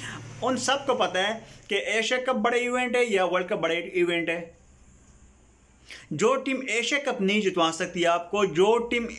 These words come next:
इस काबिल ना हो कि एशिया Cup जीत सके, उस team से आपने ये तवक्कुआत रखते कि वो आपको World Cup जितवाएगी, ये कैसे मुमकिन है?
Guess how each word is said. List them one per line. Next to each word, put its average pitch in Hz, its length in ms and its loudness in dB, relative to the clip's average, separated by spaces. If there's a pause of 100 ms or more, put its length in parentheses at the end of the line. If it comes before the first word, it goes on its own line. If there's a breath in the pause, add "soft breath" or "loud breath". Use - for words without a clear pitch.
(180)
इस 247 180 -4
काबिल 233 500 -2
ना 185 100 0
हो 214 200 2
कि 190 100 -4
एशिया 185 340 -4
Cup 208 200 -2
जीत 170 200 0
सके, 185 320 -2 (440 loud breath)
उस 254 240 0
team 247 180 -2
से 226 100 -2
आपने 220 360 0
ये 196 180 2
तवक्कुआत 202 580 2
रखते 196 300 0
कि 185 140 0
वो 175 180 -2
आपको 180 360 -2
World 170 280 2
Cup 208 120 0
जितवाएगी, 175 540 0 (380)
ये 220 60 2
कैसे 240 360 -2
मुमकिन 156 440 -2
है? 131 240 -8